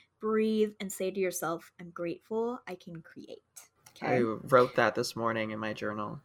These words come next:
Speaker 1: So gratitude is something that takes time.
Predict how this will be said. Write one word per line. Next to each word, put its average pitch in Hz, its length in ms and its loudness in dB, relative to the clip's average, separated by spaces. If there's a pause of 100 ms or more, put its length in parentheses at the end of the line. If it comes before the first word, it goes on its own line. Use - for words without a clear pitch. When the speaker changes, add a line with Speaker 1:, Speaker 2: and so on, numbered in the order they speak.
(440)
Speaker 1:
So 285 140 -2
gratitude 320 840 4 (120)
is 233 200 -4
something 269 340 0
that 294 140 -2
takes 214 320 -6
time. 185 500 -4